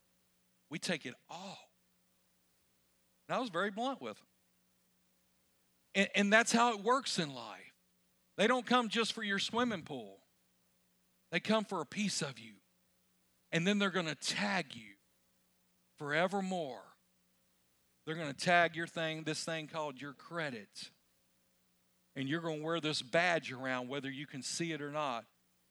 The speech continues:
that says, "I don't pay my bills. I, I don't,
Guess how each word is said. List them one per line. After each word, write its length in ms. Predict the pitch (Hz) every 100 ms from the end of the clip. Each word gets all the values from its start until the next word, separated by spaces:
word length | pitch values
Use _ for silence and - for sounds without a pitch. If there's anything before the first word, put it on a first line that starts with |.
| _ -
that 120 | 143
says, 360 | - 131 120 -
"I 120 | - 147
don't 200 | 139 -
pay 200 | 147 135
my 180 | 127
bills. 800 | 127 135 151 113 101 - - - - _ _ _ _ _ _ _ _ _ _ _
I, 140 | 135 143
I 160 | 131 147
don't, 240 | 156 151